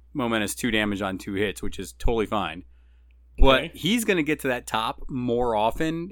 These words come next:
Speaker 1: on that shorter playbook and start rapping like crazy, so he's not just doing, you know, four damage. I've seen Boiler before Vet Ox, where he's getting, like, ten damage in one swing, and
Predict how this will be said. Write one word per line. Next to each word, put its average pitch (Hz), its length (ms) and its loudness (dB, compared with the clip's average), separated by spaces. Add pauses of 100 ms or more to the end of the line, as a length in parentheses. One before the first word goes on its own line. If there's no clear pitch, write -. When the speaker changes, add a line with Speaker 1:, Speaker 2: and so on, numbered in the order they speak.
(120)
Speaker 1:
on 120 200 -2
that 110 180 -2
shorter 123 300 -4
playbook 135 540 0 (400)
and 123 400 0
start 135 300 2
rapping 120 440 2
like 110 200 -2
crazy, 117 560 0
so 107 160 -2
he's 107 160 -4
not 120 200 -2
just 110 240 -6
doing, 107 360 0
you 101 80 -2
know, 98 200 -4 (300)
four 117 240 0
damage. 107 300 -2
I've 165 200 2
seen 127 240 0
Boiler 120 460 4
before 107 840 8
Vet 104 240 2
Ox, 98 440 0 (360)
where 123 180 6
he's 139 240 -2
getting, 131 320 2
like, 110 380 -2 (480)
ten 185 360 4
damage 160 540 0
in 127 140 4
one 135 280 0
swing, 120 600 -4
and 120 320 -8